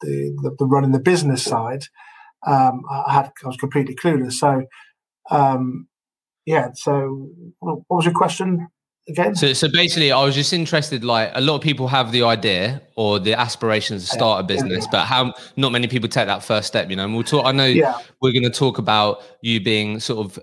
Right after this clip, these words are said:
Speaker 2: i-, invested to, to start and stuff,
Speaker 1: Yeah.
Speaker 2: but I guess that could be part of it. But what?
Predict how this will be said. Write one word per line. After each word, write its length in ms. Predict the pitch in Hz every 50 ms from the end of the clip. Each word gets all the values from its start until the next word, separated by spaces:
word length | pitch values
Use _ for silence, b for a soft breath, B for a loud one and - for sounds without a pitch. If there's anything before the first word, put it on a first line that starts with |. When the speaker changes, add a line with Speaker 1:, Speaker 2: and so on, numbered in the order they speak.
| - -
Speaker 2:
i-, 420 | 117 110 107 117 - - 117 120 -
invested 560 | 120 110 98 113 110 113 - - 117 101 92
to, 200 | - 117 107 104
to 120 | - -
start 280 | 107 - - 113 104 104
and 80 | 104 95
stuff, 160 | - 104 92
Speaker 1:
Yeah. 80 | 92
Speaker 2:
but 80 | - -
I 40 | 110
guess 400 | 104 127 120 117 120 - - - b b b b b b
that 180 | 131 131 131
could 140 | - 156 135
be 80 | 139 127
part 260 | - 139 135 131 135
of 80 | 131 160
it. 140 | 165 127
But 180 | 131 127 - 139
what? 420 | 135 139 151 147 143 - - -